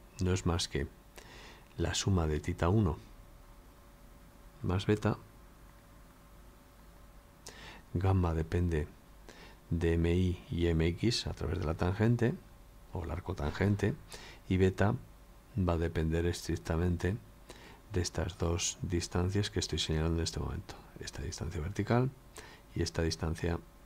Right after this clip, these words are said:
horizontal sobre el eje X uno.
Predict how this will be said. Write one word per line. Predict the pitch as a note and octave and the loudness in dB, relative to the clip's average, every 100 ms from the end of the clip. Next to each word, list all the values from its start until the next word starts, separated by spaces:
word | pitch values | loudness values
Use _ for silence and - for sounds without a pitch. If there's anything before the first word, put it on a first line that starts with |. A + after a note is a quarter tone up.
| - - - - - | -20 -20 -20 -20 -6
horizontal | F#2+ F2 - E2 E2 F2 | -2 -2 0 -2 0 -2
sobre | - E2 D2 | -2 -4 -4
el | |
eje | D#2 E2 D#2 - | -4 -4 -4 -8
X | - - - | -14 -8 -8
uno. | - | -8